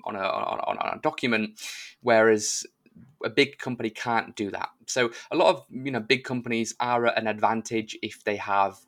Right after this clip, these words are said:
a great benefits package, you know, if they have that structure and specific ranges that they can work to and, and offer pretty competitive salaries. That sal-, that startups perhaps don't have that,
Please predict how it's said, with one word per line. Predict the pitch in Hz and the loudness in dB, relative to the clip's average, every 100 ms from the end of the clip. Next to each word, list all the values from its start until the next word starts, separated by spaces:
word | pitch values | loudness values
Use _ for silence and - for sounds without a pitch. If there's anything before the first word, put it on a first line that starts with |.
| - | -20
a | 110 - - | -18 -16 -6
great | 101 - 107 | -4 -2 0
benefits | 147 123 131 - | -2 0 -4 -4
package, | - 123 - 120 120 117 - | -4 -4 -4 -4 -2 -4 -6
you | 98 | -6
know, | 98 | -6
if | 98 | -6
they | 98 | -8
have | 98 - | -6 -6
that | - - | -6 -6
structure | - 139 - - 131 123 113 | -2 -2 -2 -4 -2 0 0
and | 101 - | -4 -10
specific | - - - - - - 120 113 113 123 | -14 -12 -14 -14 -12 -8 -6 -4 -4 0
ranges | 135 139 135 131 120 | 0 0 0 0 0
that | 117 | -2
they | 107 | -4
can | 113 | -4
work | 110 120 - | -2 0 -2
to | - 123 113 | -4 -2 -2
and, | 101 98 | -4 -6
and | - | -6
offer | 101 - | -8 -10
pretty | - - - | -10 -8 -8
competitive | 113 107 104 - - | -8 -8 -8 -8 -2
salaries. | 123 123 123 127 120 - - - - _ - | 0 2 2 -2 -2 -6 -14 -18 -20 _ -6
That | 107 | -4
sal-, | - 113 104 | 0 0 0
that | 113 - | -2 -2
startups | - 147 143 127 - | 0 0 0 -2 -8
perhaps | - 110 120 - | -12 -4 -4 -2
don't | 120 107 | -4 -4
have | 107 110 | -6 -6
that, | 101 | -4